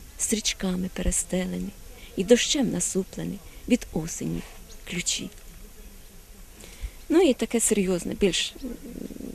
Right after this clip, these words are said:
ближче до сьогоднішнього дня. Ось прийде Бог,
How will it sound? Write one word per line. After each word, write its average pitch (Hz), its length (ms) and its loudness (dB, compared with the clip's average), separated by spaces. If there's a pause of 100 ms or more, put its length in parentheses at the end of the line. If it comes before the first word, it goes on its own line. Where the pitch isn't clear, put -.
(520)
ближче 175 440 4
до 190 120 -6
сьогоднішнього 170 680 0 (120)
дня. - 100 4 (1400)
Ось 220 160 8
прийде 214 360 6
Бог, 226 340 6